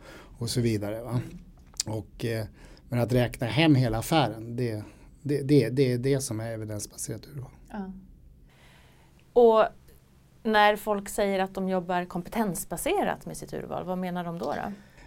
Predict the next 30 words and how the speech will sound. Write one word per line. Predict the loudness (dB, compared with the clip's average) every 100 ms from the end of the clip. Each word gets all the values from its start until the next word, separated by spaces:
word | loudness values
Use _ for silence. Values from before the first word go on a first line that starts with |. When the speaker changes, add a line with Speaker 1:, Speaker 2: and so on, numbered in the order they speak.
| -8
Speaker 1:
Ja, | 6 8 10
det | 10
undrar | 10 10
jag | 10
också, | 8 0 -4 -8 -14 -14 -4
Speaker 2:
Mm. | -2 0
Speaker 1:
faktiskt. | -2 -2 -6 -6 -10 -10
Speaker 2:
Mm. | -8 -2
Speaker 1:
Ehm, | 4 6 6 6 4 0 -8 -20 -20 -20 -20 -20 -20 -2
för | 6
det | 8
har | 8 8
blivit | 8 8 6 2
en, | 2 4 4
ehm, | 4 2 0 -2 -4 -14 -20 -20 -20 _
många | 8 10 10 10
säger | 6 6 6 2 -6 -14 -10
Speaker 2:
Mm. | -6 -6 -4
Speaker 1:
att | 0
man | 2
jobbar | 2 -2 -8
kompetensbaserat. | -8 -10 -8 -6 -6 -8 -8 -10 -10 -12 -14 -18 -20 -20 -20 -20 -20 -20 -8
Eh, | 0 2 2 0 -8 -2
och | -2 -2 -4
jag | 2 2 4
har | 2 2 2 -2 -12 -16
svårt | -8 -4 -2 4 8 8 8 4 2 -6
att |
se | -2 2 4 4
hur | 0 2 4 6 2 -2